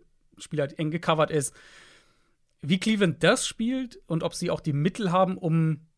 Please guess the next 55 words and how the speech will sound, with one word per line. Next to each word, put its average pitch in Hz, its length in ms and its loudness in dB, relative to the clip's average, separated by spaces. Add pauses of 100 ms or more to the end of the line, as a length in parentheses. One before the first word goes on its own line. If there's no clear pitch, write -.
in 151 140 0
Man-Coverage 147 580 -2
dann 135 180 -4
standzuhalten, 135 800 2
also 131 200 -6
ob 123 100 -12
dann 127 360 -6
ein 143 100 -8
Denzel 135 360 -4
Ward 131 300 -2
gegen 143 260 -6
Brandon 156 220 -2
Ayuk 135 280 -2
funktioniert, 135 520 -6
ob - 180 -8 (560)
Owusu 170 320 2
Koramoah 165 760 8 (240)
oder 175 180 2
Grant 170 260 4
Delpit 170 300 4
oder 160 120 4
so 151 80 0
jemand 160 260 2
gegen 185 180 2
Kittle, 147 760 0 (180)
ein 175 100 0
Greg 175 220 2
Newsome 180 380 4
gegen 185 200 2
Deebo 185 180 0
Samuel 143 400 0
im 147 80 -2
Slot. 147 240 -2 (460)
Das 160 140 2
sind 226 160 6
schon 185 140 2
coole 233 240 4
Matchups. 196 480 0
Und 147 180 -2
da 156 120 8
be-, 196 160 0
hab 151 160 2
ich 147 80 0
auch 131 100 -6
richtig 202 260 -4
Bock 180 180 -2
drauf. 143 160 -12
Ich 120 80 -12
glaub, - 180 -16
das - 160 -10
kann 135 220 -4
sehr, 170 200 2
sehr 165 140 2
unterhaltsam 135 400 -2
werden. 127 260 -4